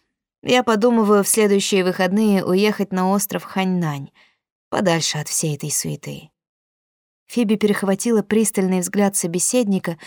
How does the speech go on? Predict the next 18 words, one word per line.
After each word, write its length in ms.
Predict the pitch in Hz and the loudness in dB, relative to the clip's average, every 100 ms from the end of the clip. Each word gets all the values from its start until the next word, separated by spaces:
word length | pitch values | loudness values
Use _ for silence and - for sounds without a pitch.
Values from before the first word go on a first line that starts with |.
| - - | -20 -2
внимательно 680 | 185 196 214 220 208 196 190 | 2 4 4 0 0 0 0
ее 160 | 185 190 | 0 -2
слушавшего. 760 | - 190 156 139 - 147 139 - _ _ _ _ _ _ - | -2 -4 -4 -8 -8 -10 -12 -16 _ _ _ _ _ _ -2
Уолтер 400 | 190 254 247 233 | 2 2 2 -2
как 180 | 226 | -2
будто 280 | 214 262 233 | -2 -2 0
улыбался, 800 | 226 220 208 277 240 - 170 160 - - - _ | 2 2 2 4 4 2 -4 -6 -10 -20 -20 _
но 140 | 226 | -2
слегка 440 | 208 - 214 262 240 | 0 -2 -2 -2 -2
щурился, 800 | - 247 226 156 135 - 160 - _ _ _ | -2 0 0 0 -4 -4 -6 -12 _ _ _
то 120 | - 214 | -2 0
ли 80 | |
от 180 | 160 147 | 0 -4
удовольствия, 840 | 139 139 127 185 202 - 160 151 143 | -6 -6 0 0 0 -2 -6 -6 -8
то 160 | - | -8
ли 160 | 147 143 | -6 -6
из-за 220 | 131 139 | -6 -8
темноты. 680 | - - 135 135 196 208 | -8 -10 -10 -8 -4 -4